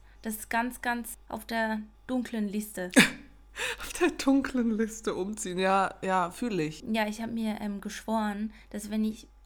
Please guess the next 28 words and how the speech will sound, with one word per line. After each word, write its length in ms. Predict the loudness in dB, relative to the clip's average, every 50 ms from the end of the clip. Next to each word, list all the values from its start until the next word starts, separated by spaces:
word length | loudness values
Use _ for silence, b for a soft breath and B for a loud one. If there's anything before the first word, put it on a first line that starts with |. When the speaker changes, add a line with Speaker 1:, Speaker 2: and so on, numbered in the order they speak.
| -20 -10 -4
Speaker 1:
umziehen 560 | 0 0 0 0 -2 -6 -8 -6 -6 -6 -4
werde 360 | -2 -2 -2 -2 -4 -6 -10 -10
wieder 200 | -8 -6 -6 -4
mal, 320 | -4 -4 -4 -4 -6 -8 -12 -18 B B B B B B B -2 4
dann 280 | 4 4 6 4 2 2
muss 720 | 2 2 2 4 2 2 0 0 0 -2 -2 -2 -4 -6 b b b b b b -2
da 160 | 4 6 6 6
ein 180 | 6 4 2
bisschen 640 | 2 2 0 0 0 2 4 4 4 2 2 2 2
was 220 | 2 2 2 -2
auf 100 | -2 -2
meinem 300 | 0 0 2 0 0 0
Konto 340 | -2 -2 -2 -2 -2 -4 -4
sein, 420 | -2 0 0 2 2 2 0 -2
wofür 280 | -4 -8 -8 -6 -4 -4
ich 200 | -4 -4 -2 0
eine 200 | 2 2 2 0
Umzugsfirma 1000 | -2 -2 0 0 0 0 -2 -4 -6 -6 -4 -2 0 0 2 2 2 2 0 -4 -10 -20 -12 -6
engagieren 680 | -2 -2 0 -2 -2 -4 -6 -4 -4 -4 -4 -4 -6 -6
kann, 360 | -6 -6 -4 -4 -6 -8 -10 B B B B -8 -4
weil 340 | -2 0 0 0 0 -4 -6 -10 -16 -20 -20 -20 -20 -20 -14 -14
ich 120 | -14 -10
kann 220 | -8 -4 -2 0
mir 100 | 0 0
das 160 | -2 -4 -4 -2
nicht 200 | -2 -2 -2 -2
nochmal 340 | -4 -4 -4 -6 -6 -6
geben. 360 | -6 -6 -6 -6 -6 -8 -10